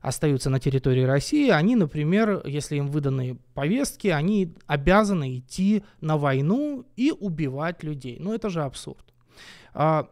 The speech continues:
к сожалению, э, наш час в эфире подошёл к концу. Мы сейчас уйдём на большой перерыв, после которого будем принимать телефонные звонки.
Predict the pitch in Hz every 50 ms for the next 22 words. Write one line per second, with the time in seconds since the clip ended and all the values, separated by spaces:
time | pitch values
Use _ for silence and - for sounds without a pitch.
0 | _ _ _ _ _ _ _ _ _ _ _ _ _ _ _ _ _ _ - -
1 | - 196 175 180 226 226 233 226 214 202 190 180 175 156 131 - - - - -
2 | 151 151 151 151 156 170 175 180 175 - - - 208 196 160 147 - - - -
3 | - - 156 160 165 - - 160 147 139 - 151 147 156 156 - 170 151 143 -
4 | 170 175 190 185 - - 302 294 254 180 180 180 170 - - - 190 160 - -
5 | 156 156 175 160 147 139 139 143 143 147 160 170 170 - - 196 175 156 139 123
6 | - - - - 160 170 190 214 269 269 - - - - - _ - - 160 -
7 | 160 147 - 156 - 202 214 202 160 147 139 147 175 156 143 127 135 131 135 139
8 | 156 151 - 147 135 127 - 139 135 127 127 117 - - - - - -